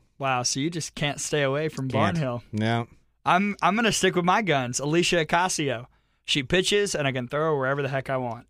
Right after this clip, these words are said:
Speaker 2: All right, that, those are both good picks.
Speaker 1: Boom. Let's go to lefty pitcher, because I want Kat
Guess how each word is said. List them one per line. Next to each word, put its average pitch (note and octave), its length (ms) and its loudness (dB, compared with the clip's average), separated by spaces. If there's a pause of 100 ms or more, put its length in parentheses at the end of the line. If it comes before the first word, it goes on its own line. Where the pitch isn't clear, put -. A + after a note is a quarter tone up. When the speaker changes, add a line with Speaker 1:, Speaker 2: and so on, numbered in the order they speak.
(100)
Speaker 2:
All G2 80 -2
right, F3+ 220 -2
that, G#2 240 -4
those A2 260 -2
are A#2+ 60 0
both B2+ 260 -4
good C3+ 180 -10
picks. - 340 -12
Speaker 1:
Boom. D3 280 0 (380)
Let's F#3 180 0
go G#3+ 220 4
to G#3 300 0
lefty A3 440 4
pitcher, D3+ 520 0 (280)
because D3+ 460 2
I G3+ 400 6
want F#3 520 2
Kat F#3 420 4